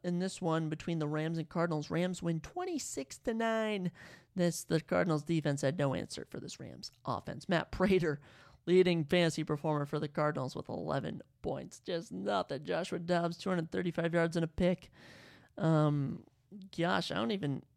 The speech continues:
Ingram? Mark Ingram, <laughs> who ten rushes, forty yards, <laughs> led the Cardinals. Oh my gosh, this team only got three field goals. Terrible stuff. But we'll give credit to the Rams.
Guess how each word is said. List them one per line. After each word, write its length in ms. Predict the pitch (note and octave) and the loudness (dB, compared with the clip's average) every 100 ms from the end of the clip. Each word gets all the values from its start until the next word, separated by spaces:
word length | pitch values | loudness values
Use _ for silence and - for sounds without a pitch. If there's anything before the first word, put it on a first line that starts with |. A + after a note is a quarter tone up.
| _ | _
Ingram? 600 | D3 G3 A3+ C4+ D4+ E4 - - | -2 0 4 4 4 -4 -10 -12
Mark 480 | - - D3+ A#3 | -10 -6 -6 -4
Ingram, 380 | A#3+ B3+ B3+ A#3+ | -4 -6 -6 -4
<laughs> 20 | |
who 120 | G3 F#3+ - - E3+ | -4 -6 -10 -12 -6
ten 200 | F#3+ F#3+ | -6 -4
rushes, 300 | F#3 F3 - | -4 -6 -6
forty 240 | F#3+ F3 | -4 -2
yards, 300 | E3 E3 F#3 | -2 -4 -4
<laughs> 0 | |
led 360 | G3 G3+ F#3 F3+ - - - - | -2 0 0 -6 -12 -18 -12 -6
the 80 | |
Cardinals. 880 | - - F#3+ F3 E3+ E3+ D#3+ - - - - - _ - - | -4 4 6 8 6 4 2 -2 -12 -16 -20 -20 _ -10 0
Oh 160 | F3 D3 | 2 4
my 160 | B2+ | 0
gosh, 340 | A2+ F2+ D#2 - | -6 -8 -8 -8
this 140 | E3+ | -8
team 420 | - E3 D#3+ D#3+ - - | -4 -2 0 -4 -10 -6
only 220 | E3 D#3 | -4 -2
got 220 | D3 - | -2 -4
three 160 | - D#3+ | -6 -8
field 300 | - - - | -8 -10 -10
goals. 220 | - - - | -14 -14 -6
Terrible 420 | - G#3 E3 - | 2 2 2 -4
stuff. 300 | - C#3 - | -10 -12 -6
But 80 | G#3+ | 0
we'll 100 | B3 | 2
give 180 | F#3 D#3+ | 4 2
credit 260 | - D#3 - | 4 0 0
to 80 | D#3+ | -2
the 80 | |
Rams. 500 | D3+ D3+ D3 D3+ - | 0 0 0 -2 -8